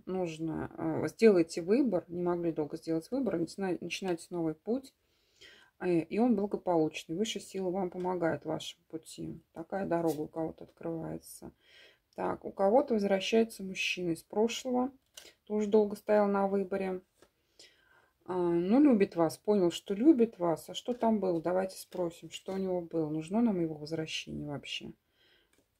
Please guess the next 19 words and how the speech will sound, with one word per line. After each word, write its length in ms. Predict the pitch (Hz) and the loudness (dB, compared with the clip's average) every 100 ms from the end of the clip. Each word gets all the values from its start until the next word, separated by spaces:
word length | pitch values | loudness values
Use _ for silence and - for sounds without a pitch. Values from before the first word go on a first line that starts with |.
| _ 302 | _ -6
Ну 300 | 339 349 320 | 2 6 6
да, 280 | 240 202 | 6 6
у 100 | 165 | 6
вас, 240 | 190 220 220 | 6 4 2
кстати, 380 | - - 214 208 | -6 0 0 0
у 60 | |
кого-то 640 | - 208 226 226 190 170 165 | 2 4 6 4 0 0 0
совместные 580 | - 196 190 180 180 175 | -2 -2 -2 -2 -4 -2
дети, 640 | 185 254 269 - 247 247 - _ _ _ _ _ _ _ | 0 0 0 -2 -2 -2 -4 _ _ _ _ _ _ _
м, 920 | 170 180 170 170 165 - - - - 165 | -6 -2 0 0 -2 -4 -8 -8 -8 -6
совместный 640 | 180 180 196 - 165 160 | -2 0 0 -2 0 0
быт. 500 | 156 208 254 254 - _ _ _ _ _ _ - | 2 2 2 -4 -16 _ _ _ _ _ _ -10
Возможно, 520 | 170 170 208 247 196 | -4 0 0 0 -2
мужчина 460 | 175 160 - 214 208 | -4 -4 0 0 0
куда-то 420 | 160 175 190 190 | -2 -2 -2 -4
уходил. 800 | 180 - 190 175 156 151 135 156 _ _ _ - - _ _ _ _ _ _ _ _ | -8 -6 -4 -4 -4 -2 -2 -4 _ _ _ -20 -20 _ _ _ _ _ _ _ _
А, 300 | 190 190 180 170 226 | -4 -4 -4 -8 -2
и 280 | 277 294 247 - - - | 2 2 0 -2 -10 -10
вот 400 | 208 208 202 190 | -6 -2 0 -2